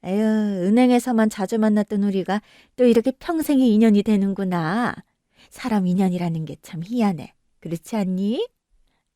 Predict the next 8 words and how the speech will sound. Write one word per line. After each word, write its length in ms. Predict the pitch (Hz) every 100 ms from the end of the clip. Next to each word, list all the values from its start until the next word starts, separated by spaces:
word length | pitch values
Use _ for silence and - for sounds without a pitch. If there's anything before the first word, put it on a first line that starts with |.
| -
<laughs> 400 | - - _ _
그니까요, 560 | 202 196 233 247 240 214
어머님. 640 | 196 214 208 196 208 214 _ _ _ _ _ _
제가 260 | - 208 196
어머님 440 | 170 247 285 254
며느리가 480 | 180 175 240 277 247
될 200 | 208 190
줄 300 | - 160